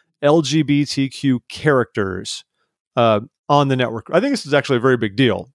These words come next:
uh, for B Y U T V, 'cause obviously it's a network that is extremely particular about its standards, about what it portrays, you know, aligning itself with,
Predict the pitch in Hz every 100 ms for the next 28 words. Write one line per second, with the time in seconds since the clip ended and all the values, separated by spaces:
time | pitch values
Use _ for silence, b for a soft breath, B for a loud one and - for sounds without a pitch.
0 | _ 110 104 - 107 110 104 101 98 95
1 | 110 98 92 123 139 135 139 147 131 127
2 | - _ _ _ - 165 160 - 139 127
3 | 123 131 117 95 - 127 - - 113 123
4 | 120 113 123 120 113 123 185 147 104 -
5 | - 120 104 110 131 110 98 101 98 101
6 | - 185 185 196 165 _ _ _ _ _
7 | _ _ _ 143 123 107 131 135 131 -
8 | 131 120 120 104